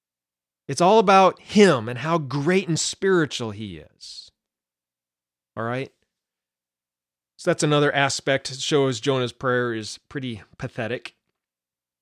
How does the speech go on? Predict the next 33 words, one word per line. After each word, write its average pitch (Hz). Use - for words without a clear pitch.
One 226
final 240
aspect 196
of 175
the 165
prayer 170
we 160
just 151
want 156
to 147
consider, 143
uh, 135
is, 135
and 135
I 160
mentioned 139
it 110
ag-, 107
uh, 117
previously, 117
but 123
just 127
want 120
to 107
focus 107
on 104
this, 110
just -
the 170
complete 170
lack 127
of 113
repentance. -